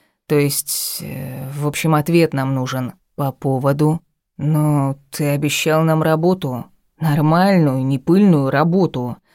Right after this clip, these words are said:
Думал, ты хотя бы нас себе в охрану возьмёшь, хоть рядовыми безопасниками. Тебе ж теперь нехилые проценты, поговаривают, капают.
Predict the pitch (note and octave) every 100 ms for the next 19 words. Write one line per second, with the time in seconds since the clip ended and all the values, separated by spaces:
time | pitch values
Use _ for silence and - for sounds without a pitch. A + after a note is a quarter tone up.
0 | _ _ - D3 D3 D3 C#3+ C#3+ D#3+ C#3+
1 | - D3 D#3 D3 D3 D3 - D3+ C#3+ C#3+
2 | D#3 F3+ D3+ B2+ B2+ B2 - - _ -
3 | D3 D#3+ D3+ D#3+ E3+ F3+ E3 E3 E3+ G3
4 | F#3 D3 C3+ B2+ B2 - _ _ _ _
5 | - - C#3+ C3+ - D#3 D#3+ E3 D#3 F3
6 | E3+ E3 E3+ E3 G#3 A3+ B3+ A3+ E3+ C3+
7 | B2+ B2+ C3 - A#2+ B2 A#2+ -